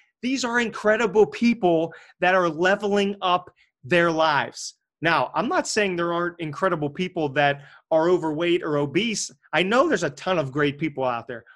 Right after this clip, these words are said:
All I'm saying is if you wanna get healthier, get in a community where your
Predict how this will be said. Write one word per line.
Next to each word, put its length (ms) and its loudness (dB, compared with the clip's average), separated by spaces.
All 180 0
I'm 120 -4
saying 300 -6
is 100 -6
if 120 -10
you 120 -12
wanna 240 -6
get 180 -2
healthier, 680 -4
get 200 2
in 140 -2
a 100 2
community 1000 -2
where 240 0
your 720 0